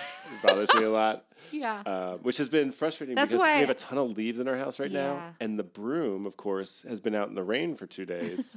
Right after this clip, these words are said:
Speaker 2: <laughs> Of course.
Speaker 1: And so
Speaker 2: Because
Speaker 1: I
Speaker 2: that
Speaker 1: have
Speaker 2: makes
Speaker 1: just been
Speaker 2: sense.
Speaker 1: walking on these stupid leaves, and I'm like, "I,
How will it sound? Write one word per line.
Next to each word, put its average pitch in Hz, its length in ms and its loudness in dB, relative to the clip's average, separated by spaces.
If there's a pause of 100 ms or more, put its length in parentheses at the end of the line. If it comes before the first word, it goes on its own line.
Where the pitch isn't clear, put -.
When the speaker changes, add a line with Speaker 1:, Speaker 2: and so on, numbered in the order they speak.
(100)
Speaker 2:
<laughs> - 100 -20
Of 262 100 -12
course. 262 500 2 (160)
Speaker 1:
And 117 200 0
so 117 260 4
Speaker 2:
Because 117 220 4
Speaker 1:
I 117 40 2
Speaker 2:
that 269 160 4
Speaker 1:
have 131 100 4
Speaker 2:
makes 131 60 2
Speaker 1:
just 131 140 0
been 123 120 4
Speaker 2:
sense. 117 80 0
Speaker 1:
walking 117 340 2
on 117 80 0
these 113 160 0
stupid 107 320 -6
leaves, 117 360 -2
and 101 100 -4
I'm 95 140 -4
like, 92 220 -12
"I, 90 120 -10